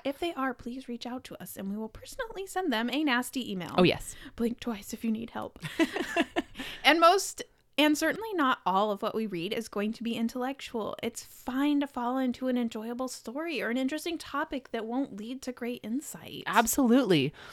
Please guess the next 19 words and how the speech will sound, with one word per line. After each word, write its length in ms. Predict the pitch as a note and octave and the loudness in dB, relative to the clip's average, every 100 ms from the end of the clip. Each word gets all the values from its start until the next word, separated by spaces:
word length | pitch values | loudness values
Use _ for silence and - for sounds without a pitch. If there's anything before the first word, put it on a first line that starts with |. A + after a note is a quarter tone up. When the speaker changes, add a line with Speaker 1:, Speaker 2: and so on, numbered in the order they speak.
| - - | -18 -4
Speaker 2:
Reading 300 | G#3 C4+ E4 | 2 4 4
can 200 | A#3+ A#3+ | 4 4
be 120 | C#4 | 6
a 80 | A#3 | 8
window 280 | G#3 B3 A3+ | 8 6 6
into 160 | G3 G3 | 6 2
lives 400 | E3 F3+ G3+ F#3+ | 2 4 4 4
and 140 | F3+ | 0
stories 400 | - F3+ G#3 F3+ | 2 4 6 6
as 100 | E3 | 4
well 180 | F3 A#3 | 4 6
as 140 | A3 | 6
life-changing, 640 | C#3+ A3+ - F#3 D#3 D#3 | 4 2 2 2 2 2
but 140 | D#3 E3 | 0 4
the 100 | F3+ | 4
expectation 640 | G#3 - F3 - A3+ B3+ | 4 2 0 2 2 4
that 140 | G#3+ C#3+ | 4 4
it 80 | F#3 | 6
will 220 | F#3 | 4